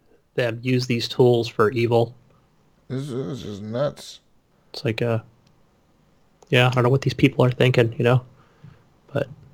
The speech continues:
Speaker 1: be vigilant out there, parents.
Speaker 2: Apparently in Russia, in regards to these two guys being arrested, they have passed a law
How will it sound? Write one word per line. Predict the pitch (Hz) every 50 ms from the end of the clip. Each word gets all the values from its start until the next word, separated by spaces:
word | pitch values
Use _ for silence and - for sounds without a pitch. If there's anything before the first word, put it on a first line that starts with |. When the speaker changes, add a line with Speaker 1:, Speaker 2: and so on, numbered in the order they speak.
| _ _ _ _ _ _ _ _ _ _ - - _ _ _
Speaker 1:
be | - 135 120
vigilant | 117 139 139 131 135 127 123 120
out | 117 117 117
there, | 117 120 113
parents. | - 131 123 123 123 117 120 - - - - -
Speaker 2:
Apparently | 139 - 165 175 175 170 160 139
in | 127 123
Russia, | 120 127 139 139 135 - - 131 120 117 113 117
in | 117 113 113 110 110 110 -
regards | - 110 113 110 120 117 117 120 123 -
to | - - 117
these | 107 107 104 -
two | - - 123 117
guys | 110 117 110 113 113 107
being | - 107 107 104
arrested, | 101 98 101 104 107 104 - - 117 104
they | 92 107 110
have | 113 110 104 -
passed | - 120 117 117 113 - -
a | 117
law | 107 107 107 110 113 113 110 107 104 92 78 -